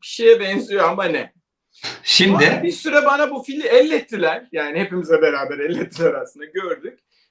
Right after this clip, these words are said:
Speaker 1: Ve ben dedim ki tutarlı bir akıl yürütme var burada. Burada ilk defa bir şey deniyor Özgür Özel. Ben bunu bizim siyasi
Speaker 2: Hmm.
Speaker 1: işler programında N T V'de salı günleri yaptığımız sevgili Burhanettin Duran ve Okan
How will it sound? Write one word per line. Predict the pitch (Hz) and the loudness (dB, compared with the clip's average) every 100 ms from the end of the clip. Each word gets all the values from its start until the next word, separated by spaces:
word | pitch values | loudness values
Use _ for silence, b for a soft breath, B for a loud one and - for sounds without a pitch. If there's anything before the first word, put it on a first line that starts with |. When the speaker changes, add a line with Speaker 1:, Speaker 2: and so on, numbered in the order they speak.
| - | 0
Speaker 1:
Ve | 226 285 | 2 2
ben | 311 262 | 0 -2
dedim | 285 453 | -4 -4
ki | - 240 | -4 -12
tutarlı | - 254 311 320 370 | -14 -2 0 2 2
bir | 311 233 | 2 2
akıl | - 302 | 0 -8
yürütme | 254 220 233 - 247 | -8 -8 -10 -2 2
var | 233 170 147 | 2 2 0
burada. | 139 131 143 180 | -6 -12 -12 -10
Burada | 226 247 | 0 2
ilk | - 294 - - | 2 -2 -2 2
defa | 233 220 233 214 | 4 4 2 0
bir | |
şey | 180 - 247 180 | -10 -6 -4 -2
deniyor | 156 135 127 117 113 | -2 -4 -14 -16 -18
Özgür | - 123 | -20 -20
Özel. | 107 107 95 - | -20 _ _ -8
Ben | 196 214 | -6 -6
bunu | 202 214 | -8 -10
bizim | 185 214 | -14 -6
siyasi | 202 165 170 - | 0 2 0 -2
Speaker 2:
Hmm. | 185 | -8
Speaker 1:
işler | - 143 135 | -4 -4 -2
programında | 151 143 135 131 143 160 | -2 -2 -2 -8 2 2
N | 156 - | 2 -6
T | 135 | -20
V'de | 123 123 127 | -14 -10 -10
salı | - 135 135 | -8 -10 -10
günleri | 123 98 - 131 | -14 -14 -12 -6
yaptığımız | 139 - _ 113 - - | -6 -8 _ -20 -20 -12
sevgili | 120 120 - 127 | -10 -10 -12 -10
Burhanettin | 123 123 151 _ 127 | -8 -8 -12 _ -16
Duran | 127 117 | -12 -8
ve | 117 | -6
Okan | 127 - 123 | -4 -4 -6